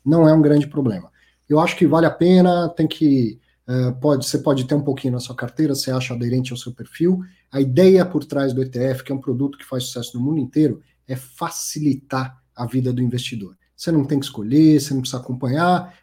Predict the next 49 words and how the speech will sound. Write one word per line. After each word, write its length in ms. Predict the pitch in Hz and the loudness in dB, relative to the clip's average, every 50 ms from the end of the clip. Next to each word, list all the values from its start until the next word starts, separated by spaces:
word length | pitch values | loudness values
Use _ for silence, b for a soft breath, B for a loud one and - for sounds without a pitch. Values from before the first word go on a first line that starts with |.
| B _ | B _
porque 580 | - 170 170 - - - 165 165 190 196 - - _ _ _ _ _ _ | -2 -2 -2 -2 0 2 4 4 4 2 -2 -8 _ _ _ _ _ _
o, 460 | - 156 156 156 156 156 - 151 156 | 2 4 4 4 4 4 2 4 6
o 80 | 156 160 | 6 4
ifix 600 | 156 156 - - 196 196 190 - - - - - _ | 4 2 -2 -4 -4 -4 -6 -8 -10 -10 -10 -10 _
e 180 | 143 139 139 | -2 -2 -2
todos 340 | 139 - - 170 165 139 135 | -2 -2 -2 -4 -4 -4 -4
os 100 | 127 123 | -2 0
índices 240 | 139 135 127 117 113 | 0 0 0 0 -2
da, 140 | 123 127 127 | -4 -4 -4
eh, 400 | 120 117 113 - 117 113 113 - | -4 -6 -10 -14 -18 -18 -10 -4
índices 340 | 131 131 123 123 - 131 117 | 0 0 0 0 -2 -4 -4
da 120 | 117 123 | -4 -4
B 100 | 113 117 | -4 -6
três 400 | 117 - - 175 175 156 - - | -6 -4 0 2 2 2 2 0
são 260 | - 156 165 170 175 185 B B B B _ | -2 -2 -2 -2 -4 -6 B B B B _
rebalanceados 680 | - - 180 170 175 170 170 170 165 - 160 147 147 151 | -2 0 0 2 2 0 0 0 0 0 0 -2 0 -2
a 80 | 165 | -4
cada 220 | 151 - 156 156 156 | -6 -6 -6 -8 -6
quatro 300 | - - - - - 180 | -8 -8 -8 -4 -2 0
meses. 380 | 175 160 139 104 107 - - b b _ _ _ | 2 2 2 0 -2 -8 -14 b b _ _ _
E 120 | 165 180 | 2 4
aí 120 | 160 135 131 | 4 4 4
a 60 | 131 | 2
carteira 420 | 131 - 151 - - - 131 131 | 0 -4 -8 -6 -2 0 0 0
do 140 | 135 135 139 | 2 0 0
E 60 | 139 | -2
T 120 | 139 - 180 | -2 -2 -4
F 200 | 139 131 131 - | -4 -4 -6 -4
também 260 | - 165 151 151 156 | -2 -2 0 0 0
é 20 | |
rebalanceada 680 | 156 156 185 170 175 170 175 180 180 - 156 139 139 143 | -2 -2 -4 -4 -4 -4 -4 -6 -6 -6 -6 -6 -6 -8
a 20 | |
cada 200 | 139 - 143 147 | -8 -10 -10 -10
quatro 280 | 143 - 147 - - 180 | -10 -12 -14 -10 -6 -6
meses. 300 | 147 117 95 - - b b b b b b - | -6 -6 -6 -10 -14 b b b b b b -4
Eu 80 | 185 175 | -2 0
gosto 400 | 160 143 165 180 180 180 185 170 | 4 4 6 6 4 4 2 4
da 80 | 160 160 | 4 6
ideia, 260 | 147 139 143 143 147 | 6 6 6 4 4
assim, 220 | 139 139 - 151 | 2 0 0 0
de 100 | 147 139 | 2 2
E 40 | 135 | 0
T 280 | 135 - 123 123 135 143 | 0 -2 -2 -2 -2 -2
Fs 140 | 139 - - | -4 -8 -8
e 60 | 147 | -8
fico 240 | 147 - 147 - - | -8 -10 -14 -16 -6
feliz 340 | - 160 139 127 131 135 | -2 0 2 2 2 2
de 60 | 135 - | 0 -2
saber 400 | - 143 127 123 123 123 127 | -4 -2 0 0 0 -2 -4